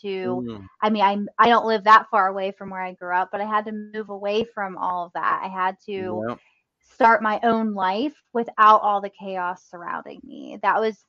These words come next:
Speaker 1: a huge step in the right direction, was just letting go and knowing that I don't need those things in my life
Speaker 2: Yeah.
Speaker 1: to be happy. 'Cause I, for a long time, pretty much my whole life, you know, um,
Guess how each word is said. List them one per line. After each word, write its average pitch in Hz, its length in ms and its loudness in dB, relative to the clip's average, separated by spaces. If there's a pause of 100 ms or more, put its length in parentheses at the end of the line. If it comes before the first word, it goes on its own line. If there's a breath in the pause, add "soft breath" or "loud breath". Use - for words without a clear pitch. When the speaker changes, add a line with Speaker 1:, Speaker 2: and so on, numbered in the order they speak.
(120)
Speaker 1:
a 208 100 -2
huge 240 540 -8
step 185 340 -4
in 185 80 -10
the 180 80 -10
right 175 260 -10
direction, 180 520 -8
was 175 280 -10
just 185 180 -14
letting 185 460 -2
go 165 540 -2 (340 loud breath)
and 220 200 4
knowing 202 460 2
that 175 400 4 (1000)
I 208 120 8
don't 202 240 2 (100)
need 208 340 -2
those 175 320 0
things 175 460 -8
in 175 80 -8
my 165 180 -8
life 165 280 0
Speaker 2:
Yeah. 104 120 0
Speaker 1:
to 98 60 -14
be 170 120 -12
happy. 175 500 0
'Cause 214 120 -4
I, 214 260 2
for 226 160 2
a 202 80 4
long 190 240 0
time, 196 600 2
pretty 220 200 -8
much 196 240 -6
my 190 60 -10
whole 185 200 -8
life, 190 400 2 (120)
you 185 80 -10
know, 175 380 0
um, 170 480 2